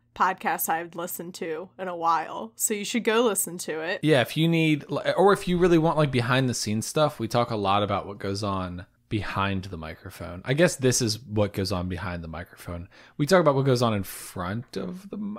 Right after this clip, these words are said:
Speaker 2: I don't know. The other thing that's not talking to the microphone.
Speaker 1: When the
Speaker 2: The rest
Speaker 1: microphone
Speaker 2: of
Speaker 1: is
Speaker 2: the
Speaker 1: off.
Speaker 2: podcast. <laughs> Yeah.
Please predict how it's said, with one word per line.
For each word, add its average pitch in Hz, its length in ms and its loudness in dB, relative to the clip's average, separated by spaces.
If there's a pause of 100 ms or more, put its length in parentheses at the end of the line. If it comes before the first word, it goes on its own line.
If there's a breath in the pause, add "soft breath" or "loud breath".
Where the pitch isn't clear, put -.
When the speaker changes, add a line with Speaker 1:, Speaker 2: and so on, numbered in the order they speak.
(100)
Speaker 2:
I 220 100 8
don't 175 160 6
know. 123 160 2
The 185 220 4
other 202 220 6
thing 135 360 0
that's 131 220 2
not 120 220 2
talking 117 360 0
to - 80 -12
the 117 80 -2
microphone. 240 400 2
Speaker 1:
When 240 100 6 (160)
the - 80 6
Speaker 2:
The 277 60 2
rest 247 260 8
Speaker 1:
microphone - 20 4
Speaker 2:
of 233 60 8
Speaker 1:
is 226 100 4
Speaker 2:
the 202 80 2
Speaker 1:
off. 131 280 2
Speaker 2:
podcast. 139 420 0
<laughs> - 40 -16
Yeah. 147 380 6